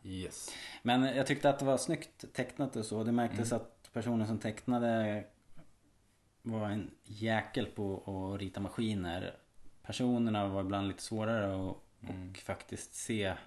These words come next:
Speaker 2: Eh, lik-, eh, de var inte så porträttlika alla gånger. Då blir det ibland lite svårt att veta vem som är vem.
Speaker 1: Jag tror att i den digitala utgåvan så kommer en först-, det första, absolut första avsnittet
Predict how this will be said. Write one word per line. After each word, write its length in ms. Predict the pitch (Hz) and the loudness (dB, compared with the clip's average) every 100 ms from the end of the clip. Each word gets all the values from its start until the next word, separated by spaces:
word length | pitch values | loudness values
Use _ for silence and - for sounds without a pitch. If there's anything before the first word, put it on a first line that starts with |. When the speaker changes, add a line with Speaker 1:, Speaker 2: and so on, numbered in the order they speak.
| - - - - - _ _ _ - - - | -20 -16 -16 -16 -20 _ _ _ -20 -20 -10
Speaker 2:
Eh, 760 | 107 95 90 87 85 82 82 85 90 | -6 -2 -2 -2 -2 -4 -4 -6 -6
lik-, 280 | - 104 - - - 92 107 | -4 -4 -4 -10 -14 -10 -6
eh, 140 | 104 101 | -2 -2
de 40 | |
var 120 | 104 | 0
inte 120 | 104 | -2
så 80 | - | -4
porträttlika 640 | 95 - 104 120 117 104 85 | -6 -4 -2 0 0 0 -2
alla 120 | 87 | -2
gånger. 260 | 92 95 | -2 -2
Då 100 | 98 | 0
blir 160 | 101 104 95 | 0 0 0
det 200 | 92 85 | -2 -2
ibland 520 | 98 95 110 107 95 | -4 -4 -2 0 0
lite 140 | 87 - | -4 -4
svårt 360 | 95 87 - | -6 -6 -6
att 580 | 92 90 87 87 82 98 | -4 -4 -4 -4 -6 -6
veta 300 | 101 85 92 | -4 -4 -4
vem 160 | 90 85 | -4 -6
som 640 | - - - - - 95 | -10 -18 -20 -20 -10 -4
är 40 | |
vem. 140 | 110 98 - - - - - | -4 -6 -10 -18 -16 -14 0
Speaker 1:
Jag 160 | 127 131 | 0 2
tror 260 | 180 175 | 4 6
att 120 | 123 | 6
i 40 | 120 | 4
den 140 | 120 | 4
digitala 500 | 127 127 - 160 135 | 4 2 2 2 4
utgåvan 640 | 117 101 - 101 98 95 92 | 2 0 0 0 2 0 -2
så 140 | - | -4
kommer 460 | 98 107 101 98 98 | -4 -2 0 0 0
en 340 | 98 98 98 - - - - | 0 0 -4 -6 -18 -20 -6
först-, 400 | 127 - - - _ _ _ | -6 -4 -10 -12 _ _ _
det 120 | - 117 | -4 -2
första, 600 | - 156 - - 165 139 | 0 -2 -2 -2 0 2
absolut 300 | 143 - 139 | -2 -2 -4
första 420 | - 127 - - 123 | -2 -2 -2 -4 0
avsnittet 880 | 127 104 - 143 135 76 - - | 0 0 -2 -4 -4 -10 -14 -16